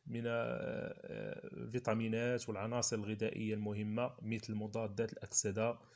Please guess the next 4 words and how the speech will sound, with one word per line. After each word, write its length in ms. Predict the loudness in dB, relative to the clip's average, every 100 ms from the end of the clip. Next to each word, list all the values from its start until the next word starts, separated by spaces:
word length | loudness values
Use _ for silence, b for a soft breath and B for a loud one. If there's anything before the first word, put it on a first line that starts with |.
| B B B -4
والنياسين 680 | 0 2 6 6 6 2 2
وفيتامين، 640 | 0 0 2 2 2 0 0
آه، 760 | 0 0 0 -4 -6 -10 -10 -8
والفيتامينات، 920 | -8 -4 0 2 2 2 2 2 2